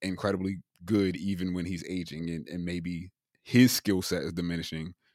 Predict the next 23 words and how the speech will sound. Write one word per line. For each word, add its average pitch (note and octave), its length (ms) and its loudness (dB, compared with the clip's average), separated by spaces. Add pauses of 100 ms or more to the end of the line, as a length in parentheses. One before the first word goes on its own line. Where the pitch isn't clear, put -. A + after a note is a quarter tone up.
(160)
but F#2+ 300 0 (100)
he's C3 240 8
at G#2+ 160 6
such A#2+ 160 6
an A2+ 80 6
elite A2+ 220 6
level G2+ 240 4
that F2+ 180 0
his B2+ 180 8
diminished A#2 420 4
skill A2+ 220 2
set G2+ 320 0 (260)
is, A#2+ 200 6
like, G#2 160 8
really A#2 340 4
still C3 340 6
really, A#2+ 220 6
really B2 220 4
good B2 400 4
for G#2+ 120 0
most G#2+ 240 2
major G2+ 220 0
leaguers. G2 460 -2